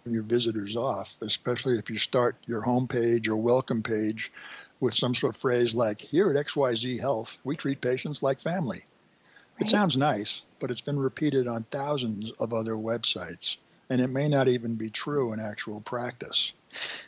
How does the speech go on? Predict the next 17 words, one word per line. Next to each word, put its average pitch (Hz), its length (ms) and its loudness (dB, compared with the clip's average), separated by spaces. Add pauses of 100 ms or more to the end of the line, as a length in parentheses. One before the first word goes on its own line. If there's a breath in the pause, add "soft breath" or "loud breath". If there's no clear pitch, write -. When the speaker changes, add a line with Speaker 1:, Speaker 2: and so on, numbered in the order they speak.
(400 loud breath)
Speaker 1:
The 131 80 4
phrase, 151 540 6
"Here 170 340 6
at 143 160 0
X 131 220 -4
Y 131 240 0
Z 120 240 -2
Health," 123 340 0 (140)
immediately 123 800 2
distances 117 680 -2
you 117 440 0
and 110 160 0
your 110 120 0
practice 127 520 0
from 117 280 0
your 113 120 2
reader. 131 420 2